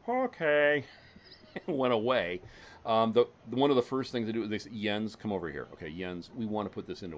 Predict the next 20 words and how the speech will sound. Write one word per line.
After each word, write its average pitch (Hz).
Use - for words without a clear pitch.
a 69
real 76
programming 64
<laughs> 57
language." -
And 98
so 113
it's, 104
you 110
know, 80
it's, 82
it's, -
you 95
know, 76
I'm 85
sure -
they 85
wrote 78
it 73
in 69